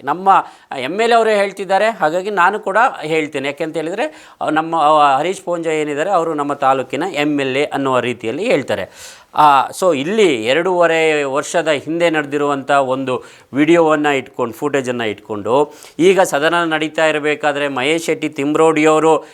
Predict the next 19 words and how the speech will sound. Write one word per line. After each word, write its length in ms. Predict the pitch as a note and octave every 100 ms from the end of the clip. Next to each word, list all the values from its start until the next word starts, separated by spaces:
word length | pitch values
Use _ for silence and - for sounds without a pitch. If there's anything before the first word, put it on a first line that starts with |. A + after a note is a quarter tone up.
| _
ಈ 100 | D3
ರೀತಿಯಾದಂಥ 500 | D#3 D#3 D3+ D3 C#3+
ಹೇಳಿಕೆಯನ್ನು 720 | C#3+ C3 D#3 E3 E3 D3+ D3+ -
ಕೊಡ್ತಾರೆ 540 | D#3 - F3+ F3 F#3
ಅಂತೇಳಿ 420 | E3+ D3+ D3 D3
ಪ್ರತಿಪಕ್ಷದ 560 | D3 C3 C#3+ C#3+ - D3
ನಾಯಕರಾಗಿರುವಂಥ 880 | C#3 B2+ D3 D3+ C#3+ C3+ C3+ C3+ C3 C#3 C3+ - - _ _ _ _
ಆರ್ 180 | B2+ C#3+
ಅಶೋಕ್ 380 | B2+ C#3 F#3+ F#3+
ಅವರು 220 | F3+ E3+
ಹೇಳ್ತಾರೆ 520 | D3+ D3 D#3 D#3 D3+
ಅಂತ 160 | C3+ B2+
ಹೇಳಿದರೆ 500 | A#2+ B2 C3+ D#3 A#2+
ನನಗೆ 200 | C3+ D#3
ಗೊತ್ತಾಗ್ತಿಲ್ಲ 540 | C#3 C3+ D#3 D3+ C3+
ಆರ್ 400 | B2 C3+ C3+ C#3+
ಅಶೋಕ್ 340 | C3 - D3+ D3
ಅವರ 220 | C#3 C3+
ಜ್ಞಾನ 380 | A#2+ C3 D3+